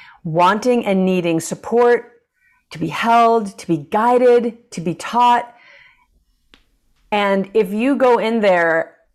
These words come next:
exploiting for money, ego, your own personal gain,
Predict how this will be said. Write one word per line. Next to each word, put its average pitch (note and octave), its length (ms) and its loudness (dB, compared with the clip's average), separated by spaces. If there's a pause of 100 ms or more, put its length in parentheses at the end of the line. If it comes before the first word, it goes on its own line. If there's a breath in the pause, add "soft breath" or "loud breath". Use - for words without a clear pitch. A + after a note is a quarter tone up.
(960)
exploiting G3+ 960 -2 (400)
for F#3+ 360 0
money, G3 720 -2
ego, G3+ 380 2
your E3 200 0
own F#3+ 180 0
personal F#3+ 440 -2
gain, E3 540 -2